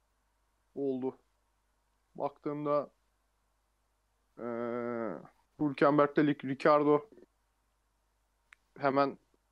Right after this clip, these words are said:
ilk iki takımın arkasında görmek şaşırttı. İşte yarışta da açıkçası şeyi bekledim abi ben. Ee, geçen hani Vettel de dörtte olunca bir de spin'i atınca iyice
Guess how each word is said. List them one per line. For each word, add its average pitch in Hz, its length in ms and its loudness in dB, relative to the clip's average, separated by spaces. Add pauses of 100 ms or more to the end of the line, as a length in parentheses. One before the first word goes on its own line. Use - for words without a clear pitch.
(240)
ilk 147 280 -6
iki - 140 -6
takımın 156 340 0
arkasında 156 540 -2
görmek 160 400 0
şaşırttı. - 560 -6 (1900)
İşte - 180 -2
yarışta 214 380 4
da 262 60 4
açıkçası 247 440 0
şeyi 254 240 2
bekledim 165 340 -2
abi 143 200 -4
ben. 127 100 -8 (540)
Ee, 123 680 -10 (2500)
geçen 165 340 4
hani 185 240 4
Vettel 190 340 -2
de 180 100 -6
dörtte 180 300 -4
olunca 185 540 -6 (100)
bir 160 100 -14
de 180 80 -4
spin'i 202 380 -6
atınca 202 420 -2
iyice 160 300 -6